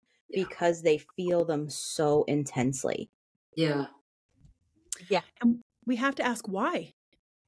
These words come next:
Speaker 3: Why are they feeling it so intensely? Like, all right, I understand emotions. I don't like 'em. I don't.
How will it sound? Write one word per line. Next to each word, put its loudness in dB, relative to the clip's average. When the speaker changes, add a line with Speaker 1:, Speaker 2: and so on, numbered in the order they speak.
Speaker 3:
Why 2
are -4
they -4
feeling -2
it -6
so 2
intensely? -2
Like, -2
all 0
right, -4
I 2
understand 0
emotions. 2
I 2
don't 0
like -2
'em. -8
I 0
don't. -4